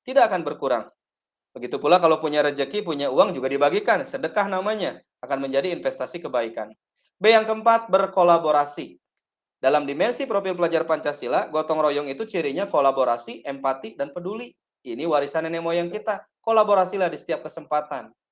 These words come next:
Kita itu akan terbang bersama-sama. Jadi yang keren itu bukan one man show, "Aku yang terbaik, kamu yang jelek," gitu.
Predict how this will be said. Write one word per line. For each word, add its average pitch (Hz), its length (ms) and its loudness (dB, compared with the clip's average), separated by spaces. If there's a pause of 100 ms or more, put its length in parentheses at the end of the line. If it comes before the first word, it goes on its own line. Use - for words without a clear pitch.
Kita 170 260 -4
itu 175 160 0
akan 175 240 -2
terbang 170 240 0
bersama-sama. 156 720 -6 (300)
Jadi 151 180 2
yang 160 80 4
keren 151 240 2
itu 147 160 -6
bukan 170 240 0
one 160 160 2
man 175 240 -2
show, 196 320 2
"Aku 175 240 -2
yang 220 160 -2
terbaik, 208 400 0
kamu 196 240 0
yang 190 160 -4
jelek," 202 320 2
gitu. 113 240 -14